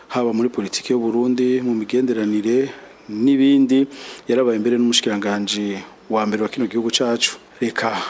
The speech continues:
atuyagire ibijanye na rino genekerezo rya gatanu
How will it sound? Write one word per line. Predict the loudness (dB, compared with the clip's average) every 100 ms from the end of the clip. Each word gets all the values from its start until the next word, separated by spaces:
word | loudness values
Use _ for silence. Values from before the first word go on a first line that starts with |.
| -10
atuyagire | -10 -2 2 2 2 2 4 4 0 -6
ibijanye | -2 0 0 0 0 0 0 -2 -4
na | 0
rino | 2 2
genekerezo | -2 -2 -2 -2 -2
rya | -2 -2 0
gatanu | 0 0 -2 0 0 -2